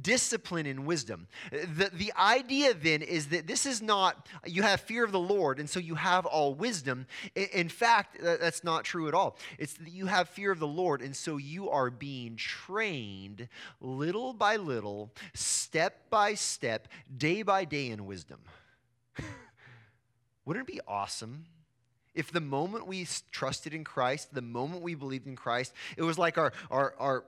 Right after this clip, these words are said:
lid was opened up and, and wisdom was just poured in and we knew exactly what to do at every moment? That, that'd be pretty great, right? But, but that's not how it works, church. Y-, you wanna know how wisdom works? It works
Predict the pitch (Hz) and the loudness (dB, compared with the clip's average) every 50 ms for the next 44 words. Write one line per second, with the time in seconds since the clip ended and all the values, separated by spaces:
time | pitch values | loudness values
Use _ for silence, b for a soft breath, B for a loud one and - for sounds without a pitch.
0 | 127 139 156 135 139 165 180 202 196 180 151 147 104 135 156 151 202 202 156 135 | -10 -12 -8 0 4 4 4 4 4 2 0 0 -2 -4 -4 -4 -4 0 2 2
1 | 127 139 - 135 127 127 127 139 143 143 139 131 143 165 175 165 190 185 165 156 | 2 2 0 -4 -6 -6 -4 -4 -4 -4 -2 0 0 0 0 2 0 0 0 0
2 | 151 143 135 - 151 127 - - - - - 147 160 180 190 185 - 135 143 147 | -2 -2 -2 -2 -2 -4 -4 -6 -12 -12 -8 -2 2 2 2 2 2 0 -4 -4
3 | 151 151 143 143 143 139 151 170 180 160 139 123 113 123 147 151 180 180 - 196 | -4 -4 -4 -4 -4 -4 -2 0 0 0 0 -2 -2 2 2 4 2 2 0 -2
4 | 196 196 202 190 - 165 156 151 139 131 - - 151 160 160 160 160 175 175 160 | 0 0 0 0 0 -2 -2 0 -2 -2 -2 0 0 0 0 -2 -2 -4 -4 -2
5 | 151 135 123 113 107 107 143 160 160 160 165 156 156 135 - 165 139 107 95 120 | -2 -4 -4 -4 -2 0 0 0 0 -2 -4 -4 -6 -6 -6 -6 -6 -6 -4 -4
6 | 120 104 78 90 104 123 156 190 - - _ _ b b b b b b b b | -4 -4 -4 -4 -2 -2 -2 -4 -6 -12 _ _ b b b b b b b b
7 | b b b b b b _ _ _ _ _ _ _ _ _ _ _ _ _ _ | b b b b b b _ _ _ _ _ _ _ _ _ _ _ _ _ _
8 | _ _ - 110 - _ _ _ _ 101 95 110 117 117 - 117 92 110 101 85 | _ _ -20 -20 -20 _ _ _ _ -12 -8 -6 -6 -6 -6 -8 -6 -6 -6 -6
9 | 73 95 95 - - - - 85 - - - - - - _ _ _ _ _ _ | -6 -8 -10 -10 -10 -10 -12 -10 -10 -10 -10 -10 -10 -12 _ _ _ _ _ _
10 | _ _ _ _ _ _ _ _ _ _ _ _ _ _ _ _ _ _ _ _ | _ _ _ _ _ _ _ _ _ _ _ _ _ _ _ _ _ _ _ _
11 | _ _ - 104 - 127 131 135 135 131 123 135 127 120 110 110 120 123 123 110 | _ _ -18 -12 -8 -4 -2 -2 -2 0 0 0 0 0 0 -2 -6 -6 -6 -8
12 | 120 107 104 107 117 123 - - 104 - - 104 113 117 110 - - - - - | -10 -8 -6 -6 -6 -6 -8 -8 -10 -10 -8 -6 -6 -6 -6 -8 -8 -8 -8 -8
13 | - | -8